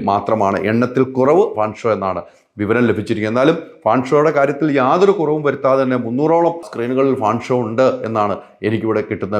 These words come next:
വിവരം. അത് വലിയ ഒരു ആരവം തന്നെയായിരിക്കും എന്ന കാര്യത്തിൽ യാതൊരു, ആ, സംശയമില്ല. സിനിമയുടെ ആദ്യ, ആ, ദിവസം തന്നെ, ആ, കാണാൻ ആളുകൾ ആകാംക്ഷയോട്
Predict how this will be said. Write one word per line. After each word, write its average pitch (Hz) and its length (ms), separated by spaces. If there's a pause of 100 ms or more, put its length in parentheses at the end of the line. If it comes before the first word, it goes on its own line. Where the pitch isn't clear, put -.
വിവരം. 101 300
അത് 107 100 (100)
വലിയ 147 380 (160)
ഒരു 131 100 (160)
ആരവം 127 320
തന്നെയായിരിക്കും 113 680
എന്ന 107 180
കാര്യത്തിൽ 104 380 (460)
യാതൊരു, 165 440 (200)
ആ, - 20 (280)
സംശയമില്ല. 104 540 (300)
സിനിമയുടെ 175 380 (260)
ആദ്യ, 170 560 (380)
ആ, - 20 (400)
ദിവസം 143 360
തന്നെ, 135 180 (400)
ആ, 110 40 (200)
കാണാൻ 117 280 (360)
ആളുകൾ 123 260 (220)
ആകാംക്ഷയോട് 117 440